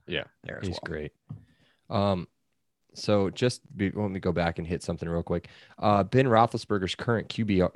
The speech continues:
Speaker 1: Q B R, is that right? Yeah, Q B R is,
Speaker 2: Yes.
Speaker 1: uh, seventy-eight point nine. Carson Wentz, ninety-two point one. So we will move on from there. Um, Brando's Randos, go ahead.
Speaker 2: All right, so let's play a little game.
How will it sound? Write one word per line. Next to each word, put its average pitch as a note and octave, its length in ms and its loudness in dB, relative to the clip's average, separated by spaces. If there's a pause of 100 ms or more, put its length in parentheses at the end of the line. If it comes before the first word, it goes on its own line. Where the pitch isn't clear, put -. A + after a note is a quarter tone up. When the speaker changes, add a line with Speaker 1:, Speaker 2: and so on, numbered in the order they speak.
Speaker 1:
Q A2+ 180 0
B G#2+ 160 4
R, G#2+ 180 4
is C3 100 0
that B2+ 100 0
right? C#3+ 240 -2
Yeah, B2+ 140 -2
Q A2 180 -2
B G2+ 100 2
R G2+ 220 2
is, F#2 160 0
Speaker 2:
Yes. - 20 4
Speaker 1:
uh, E2+ 180 4
seventy-eight A2 880 2
point F2+ 260 0
nine. F#2 460 2
Carson G2+ 340 2
Wentz, C3 400 0
ninety-two F2 480 2
point A#1+ 300 -6
one. A1+ 240 -10
So - 280 -6 (680)
we F#2 180 2
will F2 180 4
move F2 360 2
on E2+ 340 0
from E2+ 320 0
there. B2+ 340 8 (320)
Um, A2 720 8
Brando's A#2+ 340 8
Randos, B2+ 320 2
go G2+ 100 2
ahead. A2+ 180 4 (1120)
Speaker 2:
All A3+ 140 4
right, B2 240 8 (180)
so C3+ 200 4
let's G3+ 160 4
play D4+ 140 6
a A#3+ 60 10
little F#3+ 140 6
game. G#2 300 -4